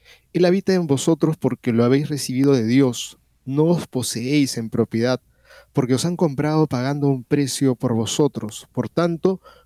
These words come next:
glorificad a Dios con vuestro cuerpo". Probablemente, amigos, algunos van a querer saltarse este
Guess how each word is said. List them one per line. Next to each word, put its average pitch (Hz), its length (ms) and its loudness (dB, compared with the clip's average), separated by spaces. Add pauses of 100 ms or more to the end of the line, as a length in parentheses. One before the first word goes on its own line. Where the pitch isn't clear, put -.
glorificad 127 600 -2
a 147 80 -2
Dios 156 440 2
con 117 200 -8
vuestro - 360 -4
cuerpo". - 380 -4
Probablemente, 139 800 -2 (100)
amigos, 135 520 0 (560)
algunos 156 340 4
van 165 120 0
a 170 80 0
querer 156 200 0
saltarse 147 600 -2
este 160 400 -4